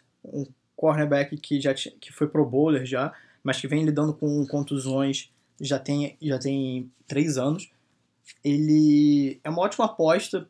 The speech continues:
é um, é um contrato de um ano, três milhões e seiscentos só, que tem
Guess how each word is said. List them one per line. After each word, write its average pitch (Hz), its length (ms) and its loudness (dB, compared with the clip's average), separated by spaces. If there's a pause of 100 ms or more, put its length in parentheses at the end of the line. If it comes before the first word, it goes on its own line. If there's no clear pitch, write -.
(160)
é 151 80 -2
um, 156 180 0
é 156 100 -12
um 156 60 -4
contrato 160 320 -2
de 156 100 -4
um 202 160 2
ano, 180 240 2
três 185 240 -4
milhões 160 360 -4
e - 20 -8
seiscentos 151 520 -4
só, 143 260 -4 (420)
que 160 160 -4
tem 170 340 -6